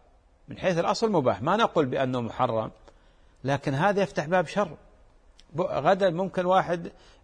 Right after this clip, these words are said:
عنده حفلات غير العرس يقوم يدعو الناس، لأن يشوف ال-،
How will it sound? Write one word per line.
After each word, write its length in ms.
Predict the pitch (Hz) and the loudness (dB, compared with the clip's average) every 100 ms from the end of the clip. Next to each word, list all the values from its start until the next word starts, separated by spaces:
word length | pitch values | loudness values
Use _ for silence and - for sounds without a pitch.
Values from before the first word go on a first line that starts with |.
| - | -8
عنده 200 | 175 165 | -4 -2
حفلات 440 | - 165 196 185 | -2 2 2 2
غير 160 | 156 196 | 2 0
العرس 520 | 170 151 117 - - _ _ - | 2 0 0 -6 -18 _ _ -14
يقوم 280 | 131 135 165 | -8 -4 2
يدعو 220 | 175 139 | 2 2
الناس، 340 | 139 143 110 127 | 0 0 -2 -2
لأن 120 | 143 | -4
يشوف 340 | 139 180 143 | -4 -2 0
ال-، 180 | 147 139 | 0 -2